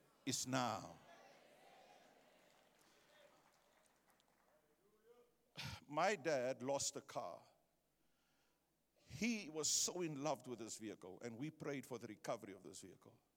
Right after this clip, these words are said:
The car was gone for two years, and he still believed it was gonna come back. And out of the blue, one day he got a call to say, "Your car has been found.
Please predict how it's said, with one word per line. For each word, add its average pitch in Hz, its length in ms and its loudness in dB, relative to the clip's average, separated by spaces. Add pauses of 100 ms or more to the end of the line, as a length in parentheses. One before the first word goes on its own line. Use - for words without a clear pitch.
(380)
The 208 100 0
car 190 280 2
was 175 180 2
gone 160 200 4
for 160 120 -4
two 160 220 -4
years, 139 680 -4 (300)
and 123 100 -4
he 135 80 0
still 175 280 2
believed 127 380 2
it 90 120 -10
was 117 100 -4
gonna 110 200 -8
come 107 280 -4
back. - 180 -8 (1600)
And 160 100 2
out 233 160 6
of 202 80 -4
the 185 80 2
blue, 220 220 2
one 202 220 2
day 190 120 0
he 180 60 2
got 190 160 0
a 180 40 0
call 196 380 2
to 165 120 -6
say, 175 380 2 (340)
"Your 151 160 -2
car 180 340 2
has 160 280 -2
been 175 160 -4
found. 185 560 2